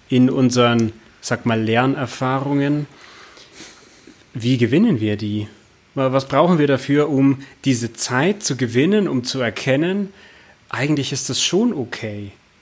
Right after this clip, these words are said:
Speaker 2: so wie es
Speaker 1: Also
Speaker 2: ist?
Speaker 1: ich, ich glaub ja dran, die Tatsache, dass wir beide uns jetzt drüber unterhalten und so viel Zeit investieren und wie gesagt auch hoffen, dass das andere Menschen bewegt oder irgendwie ersch-, anspricht,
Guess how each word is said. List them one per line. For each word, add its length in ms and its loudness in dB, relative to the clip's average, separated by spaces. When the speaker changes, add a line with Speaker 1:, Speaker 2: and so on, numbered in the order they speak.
Speaker 2:
so 220 -4
wie 40 -4
es 120 -8
Speaker 1:
Also 140 0
Speaker 2:
ist? 100 -10
Speaker 1:
ich, 120 -8
ich 180 -4
glaub 280 2
ja 100 2
dran, 360 0
die 200 -10
Tatsache, 400 0
dass 180 -4
wir 180 4
beide 260 4
uns 200 2
jetzt 140 -2
drüber 240 0
unterhalten 500 0
und 100 0
so 100 0
viel 200 -4
Zeit 300 0
investieren 720 -2
und 180 2
wie 80 -2
gesagt 440 -2
auch 340 -4
hoffen, 300 2
dass 180 -2
das 180 -2
andere 340 0
Menschen 380 0
bewegt 580 -4
oder 240 -4
irgendwie 420 0
ersch-, 260 -6
anspricht, 720 -4